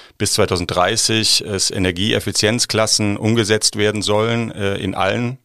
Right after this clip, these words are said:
Gebäuden, in allen Wohngebäuden zum Beispiel. Kritiker sprechen von Sanierungszwang. Was hältst du von solchen Plänen?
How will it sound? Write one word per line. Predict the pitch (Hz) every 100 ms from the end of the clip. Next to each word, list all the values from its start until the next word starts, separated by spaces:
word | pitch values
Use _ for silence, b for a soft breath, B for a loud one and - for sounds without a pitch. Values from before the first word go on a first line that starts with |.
| _
Gebäuden, | - 98 90 101 120 117
in | 90
allen | 92 92
Wohngebäuden | 85 104 113 104 113 113
zum | 107
Beispiel. | 107 110 - 110 B B B -
Kritiker | 110 107 110
sprechen | - 107 101
von | - 98
Sanierungszwang. | 92 90 98 117 127 - - 110 117 107
Was | 101
hältst | 101 -
du | 110
von | 107 131
solchen | 117 120 131
Plänen? | 127 127 135